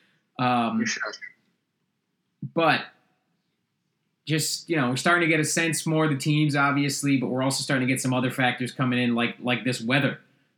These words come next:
Speaker 1: Um, that really, for the first time, you know, little, little taste of it in Kansas City, Denver last week, but, but not really.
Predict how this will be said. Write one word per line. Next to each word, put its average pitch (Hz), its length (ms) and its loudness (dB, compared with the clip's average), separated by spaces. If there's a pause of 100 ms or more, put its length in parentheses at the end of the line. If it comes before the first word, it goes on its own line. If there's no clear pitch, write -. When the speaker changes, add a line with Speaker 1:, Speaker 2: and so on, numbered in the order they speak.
Speaker 1:
Um, 110 580 -4
that 110 260 -2
really, 139 260 2
for 147 100 0
the 135 100 0
first 147 280 0
time, 135 240 2
you 151 120 2
know, 156 100 -2
little, 262 320 2
little 208 320 2
taste 165 340 0
of 151 100 0
it 143 100 0
in 135 100 -2
Kansas 139 340 0
City, 131 200 2
Denver 123 340 0
last 117 340 -2
week, 123 380 0
but, 113 280 -4
but 123 140 -4
not 131 300 0
really. 113 460 0